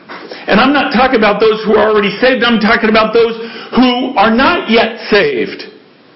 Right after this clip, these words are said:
I don't want to lose any of them. I want all of them to have opportunity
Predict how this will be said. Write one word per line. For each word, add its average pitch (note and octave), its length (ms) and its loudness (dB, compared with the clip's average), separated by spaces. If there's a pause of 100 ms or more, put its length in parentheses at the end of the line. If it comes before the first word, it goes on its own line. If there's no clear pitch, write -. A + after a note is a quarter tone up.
(160)
I D4 80 2
don't F4 160 2
want C4 160 2
to - 0 -
lose A3+ 240 2
any D#4 240 2
of B3+ 240 0
them. G#2+ 480 -4 (1400)
I D4 160 4
want C#4 320 0
all E4 400 2
of A#3 240 0
them G#3+ 240 2
to F3+ 80 0
have F#3 240 2
opportunity F#3+ 1120 0